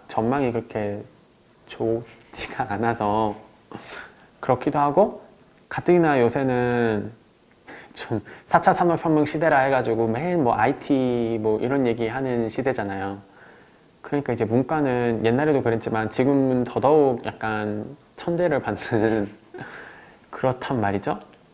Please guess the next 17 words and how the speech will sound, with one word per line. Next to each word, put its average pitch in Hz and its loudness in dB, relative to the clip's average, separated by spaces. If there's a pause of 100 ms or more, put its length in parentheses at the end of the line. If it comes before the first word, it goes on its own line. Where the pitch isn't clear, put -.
(140)
그게 120 -2
그나마 170 6
이제 120 2
한국사가 123 2
필수 196 -4
과목으로 117 2
있기는 127 -2
하지만 110 -2 (920)
이제 113 -8
곧 113 -4
조만간, 113 0 (320)
<laughs> - -20
어, 104 -8
고교학점제가 117 4
시행이 139 -2
될 101 -4
거고 107 2